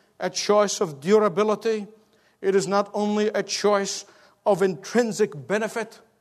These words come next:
It is also a choice of an intrinsic worth. And that brings me to the fourth point. Verses twenty-five all the way to thirty-four. I was gonna preach from that verse, twenty-four to thirty-four, and I kept looking at that word. Look at it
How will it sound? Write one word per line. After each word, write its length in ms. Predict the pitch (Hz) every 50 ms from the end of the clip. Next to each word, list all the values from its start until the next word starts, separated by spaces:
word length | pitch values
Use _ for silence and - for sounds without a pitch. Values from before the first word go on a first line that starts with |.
| _ _ _ _ _ _ _ _ _ _ _ _ _ _ _ _ _
It 100 | - 147
is 140 | 151 143 135
also 380 | 160 185 208 214 202 - 220 208
a 60 | 196
choice 460 | 202 - - 185 185 190 190 185 185
of 120 | 185 170 180
an 80 | 175
intrinsic 600 | 170 160 151 - - 190 180 175 151 165 165 165 - - _ _ 170
worth. 580 | 151 147 131 110 101 - - - - - - _ _ -
And 80 | 147
that 140 | 196 220 180
brings 220 | 220 226 208 170
me 80 | 185 185
to 120 | 180 - 180
the 100 | 160 165
fourth 380 | - - 185 151 123 - -
point. 340 | - 131 117 113 113 - - _ _ _ _
Verses 280 | - 202 202 - 214 202
twenty-five 680 | - 214 214 196 185 - 196 185 185 185 190 170 - - - - - _ _ _ -
all 200 | - 170 185 175
the 100 | 160 165
way 220 | 160 175 170 170
to 140 | 170 175 170
thirty-four. 680 | 165 - 185 185 170 170 160 - 175 156 139 120 113 - - - - - - -
I 80 | 214
was 120 | 240 247 208
gonna 200 | 247 247 226 -
preach 280 | - 254 254 226 -
from 200 | - - 202 180
that 200 | 165 185 214 190
verse, 300 | 165 170 208 185 170 -
twenty-four 460 | - - 208 196 185 190 - 202 190 180
to 120 | - 170
thirty-four, 680 | - - 185 175 165 156 - 180 151 127 123 127 147 - _ _ _ _ _ _ _ _ _ _ _ _ _ -
and 140 | 170 170 185
I 80 | 185
kept 240 | 180 - 233 - -
looking 260 | 220 226 - 226 202
at 120 | 208 190 165
that 200 | 214 214 208 -
word. 280 | 202 208 202 165 143 139
Look 140 | 190 208 240
at 100 | 220 202
it 200 | 196 196 -